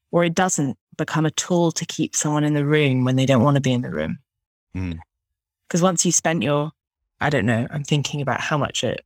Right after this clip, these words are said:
Speaker 1: West End ticket might cost. Once you spent your hundred pounds,
Speaker 2: Yeah.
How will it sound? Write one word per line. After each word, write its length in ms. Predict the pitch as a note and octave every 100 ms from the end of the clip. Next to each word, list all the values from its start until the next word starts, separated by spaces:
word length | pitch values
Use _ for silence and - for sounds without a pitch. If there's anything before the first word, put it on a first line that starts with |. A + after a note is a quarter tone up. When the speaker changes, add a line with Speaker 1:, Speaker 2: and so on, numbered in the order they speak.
| _ _
Speaker 1:
West 380 | E3 C#3 A#2+ -
End 200 | B2+ B2+
ticket 280 | - - -
might 220 | B2+ A#2
cost. 420 | - - A2+ -
Once 180 | - -
you 60 | -
spent 280 | - D3
your 100 | G#2
hundred 360 | B2+ D3 C#3+ C3
pounds, 580 | - C#3+ B2 A#2+ - -
Speaker 2:
Yeah. 120 | C#2